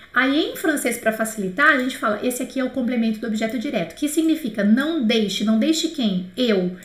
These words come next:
Então, ele vem antes do verbo, tá? Então, esse cara aqui, ele vem antes do verbo, complemento do objeto direto, está antes do verbo. Ou seja,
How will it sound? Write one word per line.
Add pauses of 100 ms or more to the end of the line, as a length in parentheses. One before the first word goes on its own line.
(240)
Então,
ele
vem (180)
antes (300)
do
verbo, (400)
tá?
Então,
esse
cara
aqui,
ele
vem (160)
antes
do
verbo,
complemento
do
objeto
direto,
está
antes
do
verbo. (280)
Ou
seja,